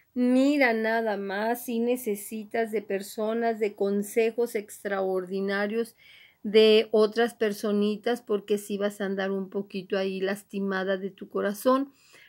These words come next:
lastimado de tu corazón, y yo no quiero que te suceda nada de estas cosas porque,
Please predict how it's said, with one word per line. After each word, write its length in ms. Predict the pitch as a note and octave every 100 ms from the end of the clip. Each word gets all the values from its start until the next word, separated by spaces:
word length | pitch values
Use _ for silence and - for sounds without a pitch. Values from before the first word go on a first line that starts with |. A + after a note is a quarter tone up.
| _
lastimado 1000 | A#3+ B3+ C4 - A#3+ G#3+ G#3+ A3 A3+ G#3+
de 160 | G#3+
tu 220 | G#3 G3+
corazón, 680 | - G#3 G#3 G3 G3 G3+ G#3+
y 80 | G#3+
yo 140 | G3
no 200 | G3 G3
quiero 280 | F#3+ G3 G3
que 100 | F#3+
te 160 | F#3 G3+
suceda 540 | G#3 G#3 - G#3 G#3+
nada 320 | G#3+ G#3 G#3
de 120 | G#3 A3
estas 360 | G#3+ B3 B3
cosas 440 | - A3+ A3 B3+ B3+
porque, 680 | _ A#3+ A#3 A3 B3+ C#4